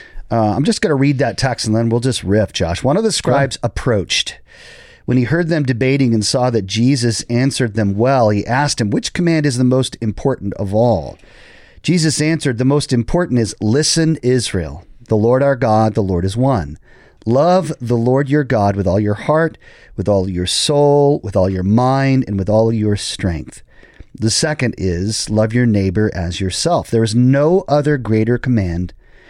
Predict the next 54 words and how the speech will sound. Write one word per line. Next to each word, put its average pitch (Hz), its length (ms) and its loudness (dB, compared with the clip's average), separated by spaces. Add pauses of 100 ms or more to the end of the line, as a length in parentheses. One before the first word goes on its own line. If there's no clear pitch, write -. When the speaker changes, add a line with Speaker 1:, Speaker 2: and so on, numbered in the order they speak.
(140)
Speaker 1:
There 160 140 0
is 139 120 0
no 175 120 2
other 160 140 0
command 151 440 0
greater 123 320 2
than 98 180 0
these." 95 540 -2 (640)
Then 170 340 0
the 247 80 2
scribe 139 360 0
said 131 200 0
to 123 60 2
him, 104 80 0
"You 135 180 0
are 285 80 2
right, 269 280 0
teacher. 82 420 -4
You 117 120 -2
have 113 100 0
correctly 131 480 0
said 135 280 -2
that 127 180 0
he 110 140 2
is 110 140 0
one, 110 480 0 (260)
and 107 140 2
there 120 100 2
is 104 140 0
no 120 180 4
one 131 160 2
except, - 560 -4 (120)
no 139 160 2
one 156 120 2
else 135 200 0
except - 320 -4
him. 87 340 -2 (580)
And 113 100 -4
to 143 60 0
love 156 260 2
him 196 100 4
with 139 120 0
all 123 140 2
your 107 120 2
heart, 156 400 0
with 98 160 -4
all 98 120 2
your 87 180 -6
understanding, 165 920 0 (420)
and 104 120 -4
with - 160 -8
all 147 220 4
your 147 160 4
strength, - 760 -4